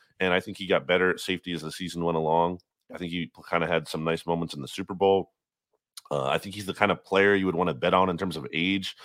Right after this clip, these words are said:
And even though, uh, some of that interception production was, uh, fortuitous, he is historically a player who, like, gets his hand on the ball. He has a track record of, like,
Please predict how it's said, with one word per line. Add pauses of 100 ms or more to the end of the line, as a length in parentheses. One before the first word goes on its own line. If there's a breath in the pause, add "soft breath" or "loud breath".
(320 loud breath)
And
even
though, (260 soft breath)
uh,
some
of
that (460)
interception
production
was,
uh,
fortuitous, (220 soft breath)
he
is
historically
a
player
who,
like,
gets
his
hand
on
the
ball.
He
has
a
track
record
of,
like,